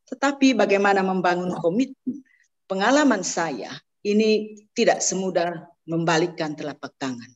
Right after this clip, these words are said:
Bahkan dalam membangun komitmen ini selalu ada resistensi, ada penolakan. Mari kita lihat, eh, eh, di slide saya, eh, yang pertama,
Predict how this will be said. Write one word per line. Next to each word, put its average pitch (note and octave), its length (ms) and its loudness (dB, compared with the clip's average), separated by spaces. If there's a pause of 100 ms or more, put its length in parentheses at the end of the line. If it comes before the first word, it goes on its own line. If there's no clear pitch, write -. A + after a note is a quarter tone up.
(580)
Bahkan B3 800 2
dalam F3+ 320 2
membangun A3+ 480 2
komitmen E3 880 -2
ini G#3+ 160 2
selalu F3+ 480 -2
ada E3 320 -2 (160)
resistensi, F#3+ 880 -2 (240)
ada E3 240 0
penolakan. C#3+ 640 -6 (560)
Mari C4 160 4
kita C#4 240 2
lihat, G3 480 4 (160)
eh, D3+ 240 -2 (480)
eh, D3+ 240 -2
di D#3 160 -4
slide F3+ 320 2
saya, F3+ 480 -2 (320)
eh, D3+ 320 -4 (1400)
yang F#3+ 240 -2
pertama, G#3+ 480 4